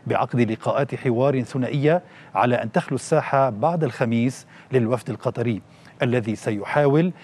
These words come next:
إعطاء دفع قوي وواقعي للاستحقاق الرئاسي.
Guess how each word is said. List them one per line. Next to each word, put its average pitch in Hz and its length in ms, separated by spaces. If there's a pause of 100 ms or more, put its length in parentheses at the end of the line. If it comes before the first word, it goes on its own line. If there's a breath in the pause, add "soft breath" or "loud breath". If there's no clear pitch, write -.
(200 loud breath)
إعطاء 131 400
دفع 165 540
قوي 143 600
وواقعي 123 760 (240 loud breath)
للاستحقاق 127 720
الرئاسي. 117 520